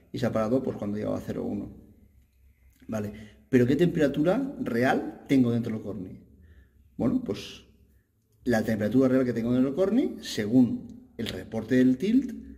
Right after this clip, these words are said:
es cero coma seis. Entonces ya sé que hay un decalaje de, de cuatro, de, de, de cuatro décimas, ¿vale? Entonces,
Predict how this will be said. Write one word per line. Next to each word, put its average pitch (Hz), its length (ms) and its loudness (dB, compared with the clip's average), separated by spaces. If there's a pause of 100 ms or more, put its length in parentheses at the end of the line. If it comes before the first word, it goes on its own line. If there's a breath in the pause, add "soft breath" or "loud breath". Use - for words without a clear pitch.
(220 loud breath)
es - 380 0 (440)
cero 202 600 -2
coma 110 200 0
seis. - 440 -8 (560 soft breath)
Entonces 147 240 2
ya 147 80 6
sé 175 160 0
que 160 80 0
hay 151 60 4
un 147 80 4
decalaje 131 540 0 (540 soft breath)
de, 120 380 0
de 104 200 -2
cuatro, 117 320 0 (120)
de, 104 420 2
de, 98 240 0
de 101 160 -6
cuatro 117 460 0
décimas, 110 580 -6 (240)
¿vale? 120 200 -2 (100)
Entonces, - 320 -4